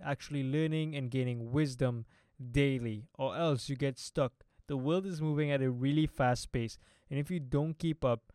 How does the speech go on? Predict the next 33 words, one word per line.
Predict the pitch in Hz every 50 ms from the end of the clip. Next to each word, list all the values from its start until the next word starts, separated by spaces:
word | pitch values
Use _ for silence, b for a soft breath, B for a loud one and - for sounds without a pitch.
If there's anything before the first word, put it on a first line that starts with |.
| b b b b b
you | 147 156 143
will | 139 160 170 160
be | 143 143 151
losing | 143 139 139 135 127 131 127 123
out | 120 120 117
on | 120 123 123
opportunities. | 127 117 - 123 - 127 120 117 113 - 117 110 107
So | - - 143
you | 135 135 139
need | 135 147 165 180 165
to | - 175
cultivate | - - 156 143 143 135 135 120 185 123 120 117 b b b b b b b b b
a | - 127
habit | 113 123 139 135 135 139 123
of | 117 135 123 - 135
wisdom | 131 135 131 117 120 131 127 127
and | 123 120 120
learning. | 120 117 117 113 113 110 107 110 -
If | - 180 175 202
you | 190
just | 147 151 160 151 - - -
get | 147 139 139 -
absorbed | - 143 127 117 123 139 135 131 123 135
in | 127 123 123
Netflix | 139 - - 175 - - 160 156 143 - -
and | 135 127 131
YouTube | 143 160 170 160 - - 165 156 143 139 127
and | 120 120
gaming | 135 151 156 151 151 147 135 127
and | 123
all | 123 123 120
this | 120 120 -
stuff, | - - 180 156 139 - -